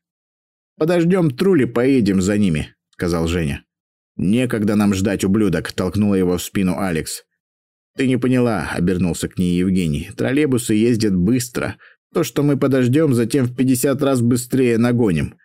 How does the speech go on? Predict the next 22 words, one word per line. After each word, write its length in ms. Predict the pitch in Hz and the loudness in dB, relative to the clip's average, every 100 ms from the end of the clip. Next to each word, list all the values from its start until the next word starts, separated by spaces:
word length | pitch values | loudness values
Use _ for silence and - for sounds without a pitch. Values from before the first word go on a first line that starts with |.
| _ _ - | _ _ -8
Пешком 440 | - - - 143 | -6 -6 -2 0
мы 160 | 127 120 | 2 2
будем 340 | 127 120 117 | 2 2 2
долго 380 | 110 143 123 104 | 2 2 2 0
идти. 340 | 92 - 73 - | -2 -4 -4 -2
Мы 160 | - 196 | 2 2
же 140 | 170 | 4
не 120 | 160 151 | 2 0
в 80 | |
твоем 500 | 120 151 147 160 175 | 0 2 4 4 2
первозданном 920 | 139 120 110 113 113 135 160 147 123 110 | 2 2 2 2 2 2 2 2 2 0
и 180 | - 135 | 0 2
восхитительном 920 | 120 - 135 123 123 117 113 120 123 | 0 0 -2 0 0 0 2 2 4
мире», — 420 | 127 95 71 - _ | 2 2 0 -6 _
кольнул 520 | - 101 98 107 110 | -4 0 2 2 0
он 200 | 87 95 | 0 0
охотницу. 680 | 101 - 107 - 64 - 80 _ _ _ _ _ _ _ - | 0 0 -2 -2 -6 -6 -10 _ _ _ _ _ _ _ -2
«Ты 80 | 165 | 0
на 120 | 165 | 0
что, 240 | - 196 | 0 2
ублюдок, 420 | 180 190 185 147 160 | 2 4 2 2 2
намекаешь?» — 680 | 175 185 185 107 95 - | 2 2 0 -2 -4 -6